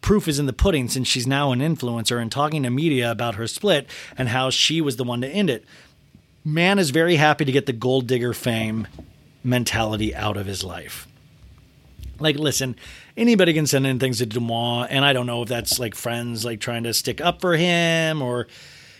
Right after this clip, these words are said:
any of that, but I just, I don't think she is, I don't think she's a, um,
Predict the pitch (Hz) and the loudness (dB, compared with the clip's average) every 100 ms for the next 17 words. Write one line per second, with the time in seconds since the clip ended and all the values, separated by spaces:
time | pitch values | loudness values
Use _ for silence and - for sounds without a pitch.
0 | - 233 247 240 233 214 220 214 214 208 | -8 0 0 2 -2 -2 -2 -2 0 -2
1 | 165 - 180 180 185 - 254 247 - - | -4 -4 -2 0 -2 0 2 4 2 2
2 | - - _ - - - _ _ - - | 0 -2 _ -20 -20 -20 _ _ -20 -20
3 | - - - _ _ _ _ _ _ _ | -20 -20 -20 _ _ _ _ _ _ _
4 | _ _ - - 226 254 196 - 135 156 | _ _ -20 -4 0 2 0 -6 -4 0
5 | 151 156 139 - - - - 147 143 143 | 0 -2 -4 -10 -10 -2 0 2 0 -2
6 | 135 131 127 123 123 117 - - _ - | 0 2 2 2 -2 -2 -4 -6 _ -20
7 | _ _ _ _ _ _ _ _ _ _ | _ _ _ _ _ _ _ _ _ _
8 | _ _ - 185 226 196 - - 165 165 | _ _ -6 -4 -2 -4 -10 -2 0 0
9 | 160 - - 147 139 131 139 135 135 127 | -2 0 0 2 0 0 2 2 2 0
10 | 120 117 107 | -2 -6 -10